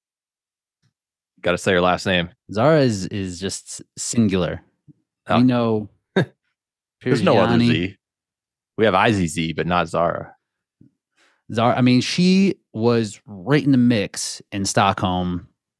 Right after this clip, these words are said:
Speaker 2: finished ahead of a lot of the women that would, that are already off of the board. I think she was, like, seventh or eighth.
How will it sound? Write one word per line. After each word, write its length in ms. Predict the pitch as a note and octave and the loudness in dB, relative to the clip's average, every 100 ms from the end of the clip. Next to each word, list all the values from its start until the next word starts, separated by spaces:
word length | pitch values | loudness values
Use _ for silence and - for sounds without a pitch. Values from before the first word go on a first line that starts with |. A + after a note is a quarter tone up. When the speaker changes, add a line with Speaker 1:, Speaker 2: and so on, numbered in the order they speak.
| _ | _
Speaker 2:
finished 340 | _ C3+ C3+ - | _ 0 2 0
ahead 220 | G#2 A#2 | -2 0
of 100 | G#2+ | 0
a 60 | G2 | 0
lot 380 | G2+ A2 G#2+ | 0 2 2
of 120 | G#2 F#2 | -2 -4
the 100 | G2 | -2
women 260 | G2+ F#2+ | 2 2
that 100 | F#2+ | 0
would, 220 | F#2+ F2+ | -2 -4
that 360 | F2+ G2 - F#2 | -2 -4 -4 -2
are 140 | F#2 | 0
already 220 | G2+ F#2+ F2+ | 0 -2 -2
off 180 | F#2 | -4
of 160 | F#2+ F2 | -4 -10
the 80 | F2 | -12
board. 680 | F2 G#2+ G2+ G2 F#2 F2 - _ _ _ _ _ _ _ _ _ | -8 -4 -2 -2 -4 -6 -10 _ _ _ _ _ _ _ _ _
I 20 | - | 0
think 140 | A#2+ | 0
she 100 | - | 2
was, 140 | G#2 E2+ | 0 -2
like, 180 | E2 | -6
seventh 300 | - G#2 G2+ | -2 2 2
or 80 | F#2 - | 0 -4
eighth. 340 | F#2 A#2 D#3+ | -2 0 0